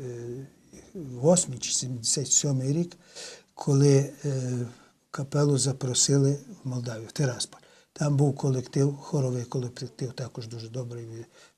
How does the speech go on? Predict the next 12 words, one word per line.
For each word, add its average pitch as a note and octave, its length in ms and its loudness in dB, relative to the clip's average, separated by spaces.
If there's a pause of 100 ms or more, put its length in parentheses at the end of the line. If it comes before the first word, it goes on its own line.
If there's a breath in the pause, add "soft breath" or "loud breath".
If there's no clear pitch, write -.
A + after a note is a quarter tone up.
відомий B2 360 -2
в A2+ 100 -12
Молдавії. F#3 560 2 (380 loud breath)
І C#3+ 60 0
нас D3 200 4
запросили, D3+ 800 2 (440 loud breath)
і D3+ 80 2
приїхав C3+ 600 2 (240)
цей B2+ 380 0
замміністра, B2+ 840 0
е, B2+ 320 -8 (140)
Кряне, B2+ 600 0